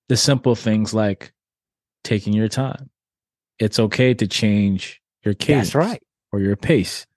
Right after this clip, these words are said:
Speaker 2: That's
Speaker 1: You're
Speaker 2: right.
Speaker 1: out there, right? And you said something there that it's, it's kind of like alchemy, where you said, "Let your words find you." I've
Speaker 2: That's
Speaker 1: never heard
Speaker 2: right.
Speaker 1: anyone say that before. So that was new that I just took from that.
Speaker 2: So, and that's even in that moment,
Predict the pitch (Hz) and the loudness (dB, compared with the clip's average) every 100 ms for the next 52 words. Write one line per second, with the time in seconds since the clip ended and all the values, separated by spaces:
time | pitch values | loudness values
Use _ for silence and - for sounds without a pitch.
0 | _ _ 95 104 104 117 127 131 123 110 | _ _ -6 0 2 4 2 2 2 4
1 | 104 147 - 123 120 113 - 123 - 151 | 4 2 2 2 2 -2 -4 -2 2 2
2 | 156 127 123 113 113 110 104 - - 104 | 2 0 2 2 4 2 0 -4 -8 -8
3 | - - - - 110 - 131 127 110 113 | -10 -16 -12 -8 -4 0 2 2 4 2
4 | 104 - - _ 123 139 - 101 104 104 | 2 -2 -16 _ 0 2 2 2 2 0
5 | 104 104 117 104 - 127 127 - 113 107 | 0 0 -2 -4 -4 -2 0 0 -2 2
6 | 117 113 104 - - - _ _ _ - | 4 4 2 -2 -10 -18 _ _ _ 0
7 | 110 104 98 104 101 87 - _ - 107 | 2 2 2 2 0 -2 -12 _ -2 2
8 | 120 117 113 113 110 110 107 95 - _ | 4 4 4 2 2 2 2 0 -6 _
9 | _ - 123 101 90 98 - - - - | _ 0 2 2 0 -6 -14 -12 -14 -18
10 | _ - 104 90 _ - 107 101 92 101 | _ -4 -2 -2 _ -6 -2 0 0 -2
11 | 95 92 87 92 - 85 - - - - | -2 -4 -6 -10 -12 -14 -12 -14 -12 -4
12 | 156 143 - 160 143 143 160 - 160 170 | 2 2 2 0 0 2 2 2 2 4
13 | 165 151 143 127 104 117 160 139 113 101 | 4 2 4 2 2 2 2 2 0 -4